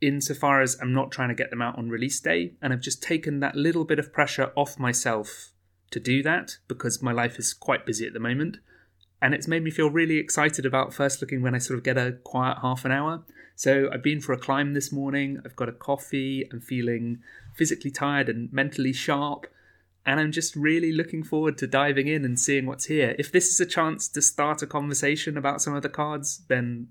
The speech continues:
that's the goal, really. It's not about my views being the comprehensive, total, final view on these cards. I hope that my views are a little bit evaluative and we think about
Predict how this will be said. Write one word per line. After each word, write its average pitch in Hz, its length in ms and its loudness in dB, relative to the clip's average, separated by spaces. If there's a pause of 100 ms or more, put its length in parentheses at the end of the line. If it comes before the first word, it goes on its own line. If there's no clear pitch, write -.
(120)
that's - 340 -2
the 131 120 -4
goal, 104 400 0
really. 107 460 -2 (280)
It's - 180 -6
not 131 200 0
about 123 400 -2 (180)
my 123 460 0
views 123 420 0
being 117 380 -2
the 117 80 -6
comprehensive, 120 1040 -4 (580)
total, 120 760 0
final 113 600 -2
view 110 580 -4 (400)
on 117 200 -2
these 113 180 -4
cards. 156 540 -4 (100)
I 127 40 -2
hope - 320 6
that - 220 -6
my 120 220 2
views 117 320 2
are 110 80 4
a 113 40 2
little 123 220 6
bit - 360 -2
evaluative 120 760 0
and 110 120 -4
we 113 80 -2
think 131 320 -2
about 113 300 -2